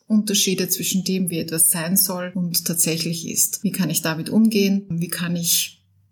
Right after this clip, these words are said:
Ursachen von solchen Problemen finden? Wir beschäftigen uns auch mit Design Thinking, ein sehr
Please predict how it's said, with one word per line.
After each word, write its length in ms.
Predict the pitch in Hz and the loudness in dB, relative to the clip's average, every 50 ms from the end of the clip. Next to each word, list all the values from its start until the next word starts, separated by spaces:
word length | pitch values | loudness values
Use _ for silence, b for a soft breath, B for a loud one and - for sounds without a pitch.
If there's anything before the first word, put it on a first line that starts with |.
| _ _ _ _ _ _ _ _ _ _ _ _ - | _ _ _ _ _ _ _ _ _ _ _ _ 2
Ursachen 640 | 240 233 233 233 233 196 208 - - 214 196 185 | 4 4 6 6 4 4 2 2 2 2 2 4
von 180 | 196 185 180 170 | 2 2 2 2
solchen 680 | - 190 180 175 - - 190 190 185 180 180 - - | 0 0 0 0 0 0 0 0 0 -2 -6 -8 -10
Problemen 580 | - 185 165 - 170 170 175 175 170 170 165 | -10 -8 -4 -2 0 0 0 0 0 0 0
finden? 720 | - - 226 226 226 233 - - 220 220 214 214 - 247 | 0 2 4 4 4 2 0 -2 0 0 0 0 -2 -2
Wir 120 | 190 196 180 - | -2 -2 -2 0
beschäftigen 500 | 185 190 - 196 190 190 - 196 196 190 | 2 2 2 2 2 2 2 2 2 4
uns 140 | 185 190 | 4 2
auch 160 | 170 160 - - | 2 0 0 -2
mit 180 | 185 165 - | -2 -2 0
Design 400 | 170 - - - 165 170 208 233 | 2 2 2 2 4 4 4 4
Thinking, 720 | 240 - - 233 220 226 - 226 214 202 202 202 202 - - | 4 4 4 4 4 4 2 2 2 4 4 2 0 -2 -2
ein 140 | 185 175 165 | -2 0 0
sehr 380 | - 185 165 156 160 165 165 | 0 0 -2 -4 -6 -8 -12